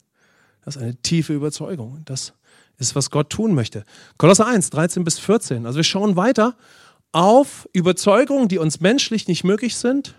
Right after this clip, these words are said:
möglich bei Gott, möglich durch Jesus. Und Gott möchte darüber zu uns reden, damit wir in Freiheit leben. Damit du in Freiheit lebst. Lass uns mal unseren Nachbarn anhören. Freiheit, yeah.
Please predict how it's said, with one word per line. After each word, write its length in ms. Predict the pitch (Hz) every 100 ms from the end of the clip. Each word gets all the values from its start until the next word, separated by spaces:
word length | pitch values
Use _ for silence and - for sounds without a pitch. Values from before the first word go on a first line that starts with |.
| _ _ _ _ -
möglich 380 | 147 147 135
bei 120 | 139 135
Gott, 280 | 117 107
möglich 300 | 127 139 135
durch 200 | - 120
Jesus. 400 | 120 104 92 - _ _ _ _
Und 80 | 135
Gott 160 | 143 151
möchte 220 | 147 151
darüber 260 | 143 143
zu 140 | 139 143
uns 200 | 135 -
reden, 140 | 170
damit 240 | 135 147 151
wir 100 | 135
in 60 |
Freiheit 420 | - 214 196 127
leben. 240 | 101 85 - _ _ _ _ _
Damit 280 | - 127 127
du 120 | 202
in 80 | 190
Freiheit 340 | - 143 120 104
lebst. 300 | 85 - 143
Lass 160 | 156
uns 140 | 143 151
mal 80 |
unseren 180 | 135 123
Nachbarn 300 | 123 120 139
anhören. 420 | 135 143 139 135 -
Freiheit, 640 | - - 135 139 139 139 _ _
yeah. 300 | 117 127 135